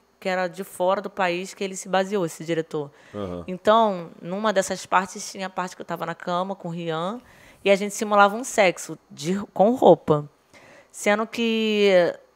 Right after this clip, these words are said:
Speaker 1: como o pessoal é muito maldoso, aí viram ali, tipo, muitas visualizações no canal dele, o pessoal já na maldade já, é, acredito que tenha sido strike, né? Ele tenha ficado um tempo sem a conta.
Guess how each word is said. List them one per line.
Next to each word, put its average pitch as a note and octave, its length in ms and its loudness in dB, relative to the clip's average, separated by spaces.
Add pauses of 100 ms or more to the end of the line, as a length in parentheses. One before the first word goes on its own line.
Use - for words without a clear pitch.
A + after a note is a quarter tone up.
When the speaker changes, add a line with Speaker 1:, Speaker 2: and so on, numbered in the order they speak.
(140)
Speaker 1:
como G#3+ 200 0
o A#3+ 40 -8
pessoal G3+ 340 4
é - 20 4
muito F3+ 280 -4
maldoso, E3 800 0 (440)
aí E3 260 4
viram E3+ 380 0
ali, E3 240 0
tipo, E3 640 -6 (160)
muitas F3 420 -6
visualizações E3 920 -4
no D#3+ 60 -14
canal D#3 280 -4
dele, E3 300 -2
o - 20 -8
pessoal F#3+ 340 -2
já F3 120 -2
na F#3 100 -4
maldade F3 420 -2
já, F3+ 300 -2 (680)
é, E3+ 400 2 (420)
acredito F#3 340 -2
que - 80 -20
tenha G#3 140 -4
sido G3 180 -8
strike, D#3 540 -2
né? D3 200 -6
Ele D3 100 -10
tenha D#3 180 -8
ficado D3+ 300 -14
um D#3 60 -18
tempo D#3 220 -14
sem - 160 -14
a F3+ 60 -10
conta. D#3 420 -8